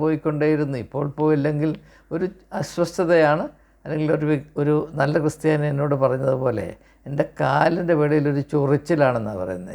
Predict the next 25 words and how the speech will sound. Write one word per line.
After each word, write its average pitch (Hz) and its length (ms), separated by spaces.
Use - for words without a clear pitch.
രാ-, 104 200
ഞായറാഴ്ച 123 440
രാവിലെ 120 300
പോയില്ലെങ്കിൽ." 107 500
പോയി 220 200
കഴിഞ്ഞാൽ 175 400
ആ - 100
ചൊറിച്ചിൽ 120 360
മാറും. - 260
അപ്പം 220 220
അങ്ങനെയുള്ള 214 420
അവസ്ഥയിലാണോ 143 680
പോകുന്നത്? 98 520
അതോ 180 160
എന്തെങ്കിലും 175 480
ഉദ്ദേശത്തോടു 160 920
കൂടെയാണോ, 95 440
എന്തെങ്കിലും 170 460
ദൗത്യബോധത്തോടു 151 1120
കൂടെയാണോ? 92 480
അവിടെ 170 200
പോയാൽ 175 340
എന്ത്, 160 160
എനിക്ക് 190 280
എന്ത് 156 160